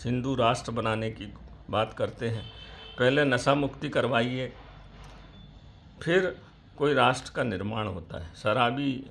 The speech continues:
नशा से कोई राष्ट्र नहीं बनता, कभी निर्मित नहीं हो सकता। तो आप देखिए मित्रों, अपने बच्चों को संभालिए, और दिन पे दिन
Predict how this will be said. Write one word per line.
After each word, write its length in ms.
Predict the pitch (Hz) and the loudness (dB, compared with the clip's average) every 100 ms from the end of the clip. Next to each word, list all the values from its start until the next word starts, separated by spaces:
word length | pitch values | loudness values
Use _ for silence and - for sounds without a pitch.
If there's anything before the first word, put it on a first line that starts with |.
| - - - | -18 -20 -10
नशा 320 | 98 113 135 | -6 -2 0
से 300 | 131 110 110 - - - - - | -2 -4 -8 -10 -20 -20 -20 -4
कोई 160 | 127 123 | 0 4
राष्ट्र 380 | 113 127 - | 4 2 -2
नहीं 240 | 117 107 127 | -4 -4 -2
बनता, 360 | 110 90 - | -2 -2 -6
कभी 280 | 85 98 110 | -4 -4 -2
निर्मित 440 | 117 107 117 131 - | -4 -4 -6 -8 -6
नहीं 140 | 101 | -4
हो 140 | 95 | -6
सकता। 360 | 98 92 - 80 85 - - - - - - - - - - | -8 -12 -12 -14 -14 -18 -20 -20 -20 -20 -20 -20 -20 -20 -6
तो 400 | 104 104 95 - - - - - - - - - - - - - - - - | -2 0 -2 -6 -14 -20 -20 -20 -20 -20 -20 -20 -20 -20 -20 -20 -20 -20 -10
आप 140 | - 107 | -4 -4
देखिए 520 | 92 107 110 127 120 | -2 -2 -2 -2 -2
मित्रों, 640 | 117 110 123 127 120 - - - - - - - | -2 -4 -2 0 -2 -6 -16 -20 -20 -20 -20 -16
अपने 260 | - - 107 | -14 -4 -2
बच्चों 380 | 98 98 - 110 | -2 -4 -6 -4
को 140 | 113 | -4
संभालिए, 600 | 104 98 101 113 120 117 - - - - - - - - - - - | -4 -2 -2 -4 -6 -8 -12 -20 -20 -20 -20 -20 -20 -20 -20 -20 -12
और 480 | 98 87 87 80 80 - - 110 | -6 -4 -4 -6 -8 -12 -18 -8
दिन 260 | 107 120 | -4 -2
पे 160 | 120 101 | -2 -4
दिन 380 | 104 127 127 | 0 -2 -2